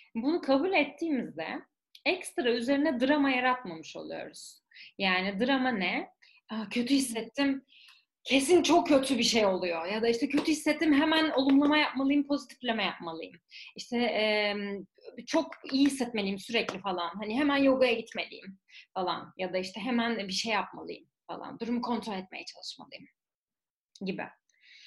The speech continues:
E, şimdi bu drama oluyor. Yani çünkü bu gerçek değil. Yani anlamamış oluyoruz hayatın çalışma biçimini. Üzerine bir ş-, bir senaryo yazıp onu oynamaya çalışıyoruz orada. Buna gerek yok o kısma.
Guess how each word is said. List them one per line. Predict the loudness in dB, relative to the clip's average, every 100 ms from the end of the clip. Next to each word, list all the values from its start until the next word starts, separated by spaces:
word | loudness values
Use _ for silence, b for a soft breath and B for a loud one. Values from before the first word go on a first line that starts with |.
| B B
E, | -10
şimdi | -4 0 0
bu | 0 0
drama | 2 4 2 0
oluyor. | -4 -8 -10 -10
Yani | -4 -4 -2
çünkü | 0 0
bu | 2
gerçek | 4 2 0 -6 -4
değil. | -4 -4 -10 _ _ -10
Yani | -8 -6 -8 -10 _ _ _ -6
anlamamış | -4 -4 -6 -4 -2 -2 -4 -6 -10 -12 -12
oluyoruz | -10 -8 -10 -12 -12
hayatın | -8 -6 -6 -10
çalışma | -12 -12 -10 -14
biçimini. | -14 -12 -10 -6 -4 -4
Üzerine | -4 -2 0 2 2 2
bir |
ş-, | -2 -4 -8
bir | -8 -8 -6
senaryo | -2 2 4 4 2
yazıp | 0 -4 0
onu | 4 6 6
oynamaya | 2 0 -6 -8
çalışıyoruz | -10 -12 -10 -8 -8 -8
orada. | -10 -10 -4
Buna | -2
gerek | 0 2 0 0
yok | -4 -6
o | -10
kısma. | -12 -20 -16 -16